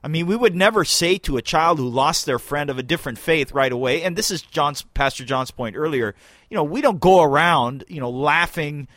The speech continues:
if somebody in another faith dies that they go to hell. I mean, the Christian God is not doing that. He doesn't take delight in the death of the wicked in the first place. But the second, the second point is, look,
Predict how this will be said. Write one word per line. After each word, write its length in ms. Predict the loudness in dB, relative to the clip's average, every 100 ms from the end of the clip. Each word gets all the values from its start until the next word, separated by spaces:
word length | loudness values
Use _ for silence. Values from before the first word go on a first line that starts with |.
| _ _
if 200 | -4 -4
somebody 580 | -4 -2 0 0 -2 -2
in 80 | -6
another 300 | -4 -2 0
faith 280 | -2 -4 0
dies 340 | 0 0 -2
that 120 | -4
they 120 | -6 -4
go 140 | -2
to 80 | -2
hell. 160 | -2
I 60 | -4
mean, 140 | -4
the 60 | -8
Christian 380 | -2 -2 -2 0
God 300 | 2 2 0 -10 _
is 140 | -6 -2
not 200 | -2 2
doing 300 | 2 2 -2
that. 180 | -4
He 100 | -2
doesn't 260 | -4 -4 -4
take 160 | -6 -4
delight 320 | -4 -4 -4
in 80 | -6
the 80 |
death 240 | -6 -6 -6
of 60 | -10
the 60 |
wicked 260 | -10 -10 -10
in 80 | -10
the 60 |
first 300 | -8 -8 -6
place. 200 | -6 -6
But 160 | -8 -6
the 60 |
second, 460 | 0 0 0 -6 -12 _ _ -8
the 80 | -2
second 420 | 0 0 -2 -6
point 260 | -6 -6
is, 200 | -8 -4
look, 320 | 0 0 -2